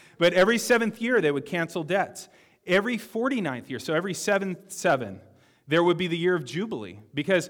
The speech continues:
what would happen is in poverty is eventually, you know, you lose your land. And that was the thing you didn't wanna lose. Your land was, was the thing you handed down to your family. And once you lose your land, you're probably not getting land back, right? And so every,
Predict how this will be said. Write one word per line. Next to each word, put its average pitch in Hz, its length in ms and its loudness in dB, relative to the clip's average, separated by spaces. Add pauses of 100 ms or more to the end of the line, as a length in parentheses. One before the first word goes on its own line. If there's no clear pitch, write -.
(140)
what 180 140 2
would 175 120 4
happen 214 360 4
is 160 240 -2
in 147 220 -6
poverty 196 480 2
is 135 120 -4
eventually, 170 520 -2
you 139 100 -4
know, 139 100 -4
you 135 140 -2
lose 147 240 0
your 123 100 -4
land. 123 380 -2
And 110 80 -10
that 151 140 -4
was 139 140 -8
the 123 60 -18
thing 139 200 -6
you 120 80 -4
didn't 127 160 -6
wanna 107 180 -10
lose. 101 300 -16
Your 120 100 -8
land 147 380 -4
was, 123 220 -8 (260)
was 127 180 -4
the 131 80 -8
thing 151 180 -8
you 131 120 -4
handed 147 280 -6
down 135 200 -4
to 123 80 -6
your 120 80 -8
family. 185 380 -2
And 165 60 -4
once 254 220 -2
you 220 60 -4
lose 190 180 -2
your 151 140 -2
land, 143 180 0
you're 160 80 -6
probably 254 200 0
not 156 100 -4
getting 131 180 -8
land 120 240 -4
back, 87 320 -12
right? 139 260 -2 (360)
And 160 120 -2
so 180 320 2
every, 196 540 0